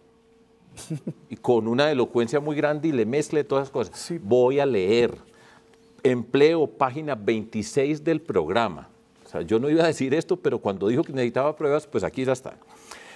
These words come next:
Speaker 1: Se implementará un programa que proporcionará empleo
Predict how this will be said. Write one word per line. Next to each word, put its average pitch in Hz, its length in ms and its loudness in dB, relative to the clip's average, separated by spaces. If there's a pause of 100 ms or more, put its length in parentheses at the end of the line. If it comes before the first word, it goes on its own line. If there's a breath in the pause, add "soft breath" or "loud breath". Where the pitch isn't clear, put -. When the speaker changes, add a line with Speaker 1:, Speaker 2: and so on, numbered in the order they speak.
(140 loud breath)
Speaker 1:
Se 180 200 2
implementará 175 880 0
un 214 120 -2
programa 196 680 2
que 175 160 2
proporcionará 147 1300 0
empleo 175 800 2